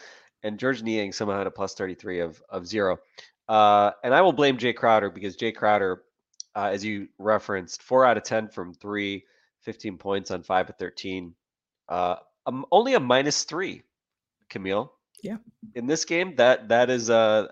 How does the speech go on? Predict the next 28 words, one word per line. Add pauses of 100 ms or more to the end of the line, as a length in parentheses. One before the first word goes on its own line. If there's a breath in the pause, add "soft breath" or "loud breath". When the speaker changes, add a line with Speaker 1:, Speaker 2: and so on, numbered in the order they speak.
Speaker 1:
that's,
Speaker 2:
You
Speaker 1:
that's
Speaker 2:
take
that.
Speaker 1:
hero-, (300)
that's
heroic
work (100)
from
Jay
Crowder. (440 soft breath)
Uh,
don't
blame (640)
Jay
Crowder
for
the,
uh, (440)
bludgeoning
that
the
Bucks
suffered
in
this
game.